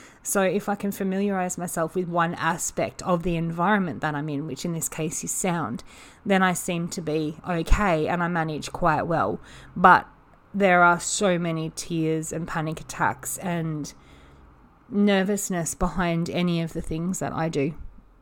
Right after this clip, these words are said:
So I know I probably make it look easy, but it's hard work and it's stuff that I have to do on a daily basis, and particularly because of coronavirus, I feel like in some ways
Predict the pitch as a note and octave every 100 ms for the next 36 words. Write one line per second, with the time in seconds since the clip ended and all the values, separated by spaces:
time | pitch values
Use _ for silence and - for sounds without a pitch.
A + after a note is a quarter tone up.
0 | - - G3 F3+ E3+ F#3 F#3+ F#3+ F#3 E3+
1 | E3+ F#3+ F#3 F3+ E3+ E3+ - F3 E3+ -
2 | F3+ E3 E3+ E3 D#3 D#3+ - - - _
3 | _ _ _ _ _ _ _ - F#3 -
4 | - - E3+ E3 E3 A#2 - - - -
5 | F#3+ F3+ F3+ - - F#3+ E3+ - - E3
6 | - F3+ D#3+ F3 - F#3 E3+ E3 D#3 E3+
7 | - - _ _ - F#3+ F3+ F3 F3 F#3
8 | E3+ E3+ F#3+ - F3+ F#3 F#3 G3+ - G#3
9 | - A3+ G#3 F#3 - F#3 E3+ F3 - F#3
10 | F3+ G3+ A3+ F3 D#3+ F3 - F#3+ - G3
11 | A#3+ A3 E3+ - F#3 E3+ - F3 F3+ E3
12 | D#3+ E3 D#3+